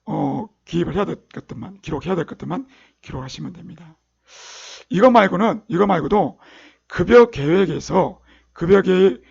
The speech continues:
그 종합 의견란에다가 그냥 간략하게 쓰는 방법도 있거든요. 근데 그 부분은, 어, 나중에 이제 제가 급여 계획,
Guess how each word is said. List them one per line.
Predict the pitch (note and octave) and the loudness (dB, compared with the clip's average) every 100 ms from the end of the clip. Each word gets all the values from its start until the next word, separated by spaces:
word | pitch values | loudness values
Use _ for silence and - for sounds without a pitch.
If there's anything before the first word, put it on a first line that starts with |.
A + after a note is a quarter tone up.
| _ _ _ | _ _ _
그 | - D#3 D3 - | -8 -6 -6 -8
종합 | - E3 G#3 B3+ | -4 2 2 0
의견란에다가 | D#3+ F#3+ F3 C#3+ C3+ C3+ G3+ E4+ _ _ | -4 -2 -4 -6 -8 -2 -2 -4 _ _
그냥 | _ E3 - | _ -14 -12
간략하게 | C#3 E3 G#3 D#3+ | -6 -6 -6 -8
쓰는 | D3+ F3+ F3+ | -12 -10 -12
방법도 | - C3+ C3 - B3 - | -14 -16 -16 -14 -16 -14
있거든요. | - - D#3+ C3+ E3+ D4 _ _ _ _ | -20 -14 -12 -10 -12 -12 _ _ _ _
근데 | - D#3 | -10 -10
그 | - - G3 | -8 -8 -6
부분은, | E3+ E3 A3 F3+ - _ _ _ _ _ | -4 -4 -2 -4 -8 _ _ _ _ _
어, | A3+ C#3 | -10 -10
나중에 | - D#3 D#3+ | -8 -6 -6
이제 | D#3 C#3 F#3+ _ _ _ _ _ _ | -8 -10 -12 _ _ _ _ _ _
제가 | - D#3 B2+ | -18 -16 -14
급여 | - E3 G#3 | -10 0 0
계획, | - D3 G3+ | 0 -12 -12